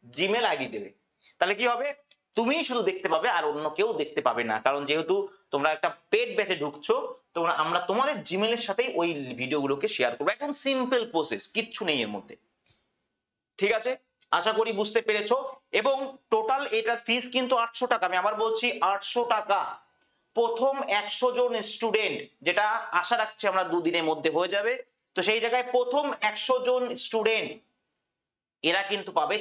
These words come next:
চারশো ষাট টাকা, তাই ষাট টাকাতে। আর টপাস গ্রুপের প্রতি ছেলে মেয়েদের প্রচুর ক্রেজ আছে, আমি আবার বলছি, এটা হতে কিন্তু বেশি সময় লাগবে না। তাই এই ভিডিও পাবলিশ হওয়ার থেকে দুদিনের মধ্যে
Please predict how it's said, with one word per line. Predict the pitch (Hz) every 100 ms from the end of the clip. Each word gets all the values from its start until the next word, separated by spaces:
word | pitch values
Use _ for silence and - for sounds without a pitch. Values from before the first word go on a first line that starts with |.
| 165
চারশো | 139 - 165 156
ষাট | 135 -
টাকা, | 131 131 135
তাই | 175 - - -
ষাট | 151 143 127
টাকাতে। | 110 - - _ _ _ _ _ - 143
আর | 147 -
টপাস | 165 160 190 185
গ্রুপের | 202 208 202
প্রতি | 190 190 196
ছেলে | 160 160
মেয়েদের | 160 156 156 - _
প্রচুর | 202 226 196 214
ক্রেজ | 180 180 165 151
আছে, | 147 170
আমি | 156 120
আবার | 147 196 190
বলছি, | 185 185 220 214 - - -
এটা | 160 196
হতে | 160 170 165
কিন্তু | 170 175 147
বেশি | 156 160
সময় | 143 139 131
লাগবে | 123 107 113
না। | 101 - - -
তাই | 156
এই | 180 143
ভিডিও | 185 254 254
পাবলিশ | 196 220 208
হওয়ার | 208 214 220
থেকে | 185 156 - - 127 127
দুদিনের | 240 269 277 254
মধ্যে | 226 220